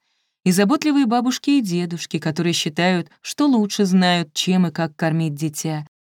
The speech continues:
и постоянный поток сообщений из различных источников информации. В результате родитель может растеряться, как же кормить ребёнка правильно.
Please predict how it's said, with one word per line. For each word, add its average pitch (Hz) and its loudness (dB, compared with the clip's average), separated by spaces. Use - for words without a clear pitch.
и 165 -4
постоянный 175 2
поток 196 -2
сообщений 202 0
из 160 -4
различных 156 -2
источников 165 -4
информации. 143 -4
В 170 -2
результате 226 0
родитель 262 2
может 269 2
растеряться, 247 -2
как 233 0
же 139 -6
кормить 156 -2
ребёнка 160 0
правильно. 139 -6